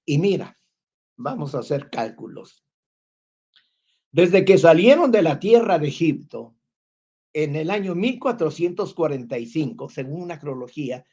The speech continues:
las cronologías difieren un poco, pero de todas maneras, si sumas, vienen siendo los mismos años. Desde que salieron de la tierra de Egipto en mil cuatrocientos cuarenta y, mil cuatrocientos cuarenta y cinco antes de Cristo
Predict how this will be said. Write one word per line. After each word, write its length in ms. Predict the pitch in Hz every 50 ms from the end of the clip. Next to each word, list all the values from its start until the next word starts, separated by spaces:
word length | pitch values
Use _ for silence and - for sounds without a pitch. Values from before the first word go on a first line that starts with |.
| _ -
las 140 | - 147 -
cronologías 640 | - 151 147 143 143 139 139 - 160 160 143 131 123
difieren 440 | 139 127 - 160 165 139 127 135 156
un 140 | 151 147
poco, 300 | - 156 156 156 180 170
pero 180 | - 135 131 123
de 140 | 131 139 139
todas 180 | - 196 185
maneras, 500 | 156 151 143 143 147 139 147 143 139 - _ _ _ _ _
si 160 | - 151 143
sumas, 380 | 143 165 170 156 147 151 147 139
vienen 200 | 143 135 123 -
siendo 320 | - 143 143 139 135 123
los 220 | 120 120 120 -
mismos 420 | 139 135 123 117 127 123 127 - -
años. 520 | 165 147 127 98 - - - _ _ _ _ _ _ _ _ _ _ _ _ _ _ _
Desde 280 | - 208 202 190 220 202
que 120 | 208 196
salieron 500 | 139 180 185 185 220 285 311 359 339 294
de 100 | 262 220
la 160 | 196 180 160
tierra 340 | - 196 233 240 233 220 202
de 140 | 175 170 165
Egipto 560 | 147 - 175 170 156 - - - 156 143 - -
en 240 | 147 160 151 156
mil 220 | 175 240 - 285 -
cuatrocientos 720 | - 202 - - 147 143 143 151 175 175 - 180 160 -
cuarenta 420 | - 143 131 127 120 117 120 127 123
y, 100 | 123 117 _ _ 123 - _ - 123 120 - - _ _ _ -
mil 420 | 135 151 175 202 247 294 294 -
cuatrocientos 680 | - 214 175 - 160 139 - 175 180 185 - 143 151 143
cuarenta 340 | 156 143 135 123 117 131
y 80 | 131 117
cinco 460 | - 151 143 120 - 135 - _ _ -
antes 420 | - - 294 - - 226 214 185
de 140 | 180 147 139
Cristo 480 | 139 120 117 113 - _ _ _ _